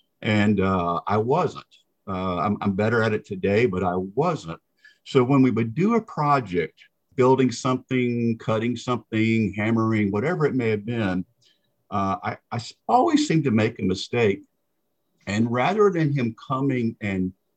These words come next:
pointing it out and teaching me how to do it, in, in frustration, he would do it for me, and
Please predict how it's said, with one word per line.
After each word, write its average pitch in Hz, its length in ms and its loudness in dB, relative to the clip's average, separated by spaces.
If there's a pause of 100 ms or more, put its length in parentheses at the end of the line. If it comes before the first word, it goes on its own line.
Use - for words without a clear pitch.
(320)
pointing 120 300 2
it 95 100 0
out 127 480 2
and 95 200 -6
teaching 139 400 -4
me 107 120 0
how 104 120 -2
to 87 220 -4
do 180 280 2
it, 87 240 0 (580)
in, 113 380 2
in 117 100 -2
frustration, 110 1200 -4 (380)
he 117 440 0
would 104 560 2 (320)
do 123 160 6
it 131 100 4
for 135 240 4
me, 156 280 0 (640)
and 101 400 0